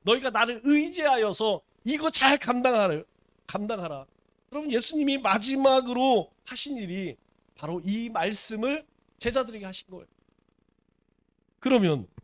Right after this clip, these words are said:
예수님께서 첫 번째 하신 일은 무엇입니까? 예, 예수님이 첫 번째 하신 일은 제자들을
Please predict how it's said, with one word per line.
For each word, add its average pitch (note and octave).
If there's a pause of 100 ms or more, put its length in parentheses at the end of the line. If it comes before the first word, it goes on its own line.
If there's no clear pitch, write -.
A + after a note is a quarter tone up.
(160)
예수님께서 G3
첫 -
번째 B3
하신 F#3+
일은 E3
무엇입니까? F3 (240)
예, C4
예수님이 G#3+
첫 -
번째 A3+
하신 F3
일은 D#3 (260)
제자들을 F#3+